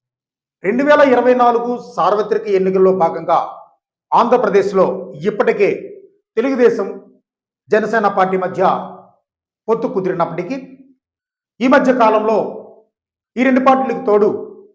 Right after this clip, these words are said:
బీజేపీ కూడా పొత్తు ఖరారైనందువల్ల, ఇప్పటికే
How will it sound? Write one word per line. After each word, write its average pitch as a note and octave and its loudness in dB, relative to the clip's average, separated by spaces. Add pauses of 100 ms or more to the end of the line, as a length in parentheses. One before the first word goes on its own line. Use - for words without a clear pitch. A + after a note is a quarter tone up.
(300)
బీజేపీ A3 2
కూడా F3 4 (880)
పొత్తు F#3+ -2
ఖరారైనందువల్ల, E3+ 0 (920)
ఇప్పటికే D4 0